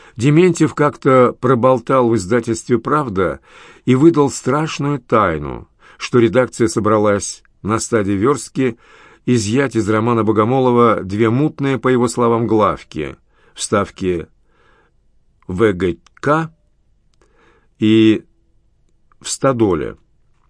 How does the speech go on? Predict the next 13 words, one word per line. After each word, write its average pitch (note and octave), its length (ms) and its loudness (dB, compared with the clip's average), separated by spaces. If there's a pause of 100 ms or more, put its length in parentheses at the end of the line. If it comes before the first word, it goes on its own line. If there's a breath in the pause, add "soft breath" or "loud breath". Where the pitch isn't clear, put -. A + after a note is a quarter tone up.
(720)
Это E3+ 220 2
дошло B2 360 0
до A2+ 160 0
автора. D#2+ 420 -8 (1500 loud breath)
Богомолов D3 540 4
возмутился. A#2 760 0 (100)
Третьего C#3 380 0
июня C3 280 0
тысяча G#2+ 680 0
девятьсот A2+ 500 -2
семьдесят G#2 440 -4
четвёртого G#2 480 -2
года C3 360 0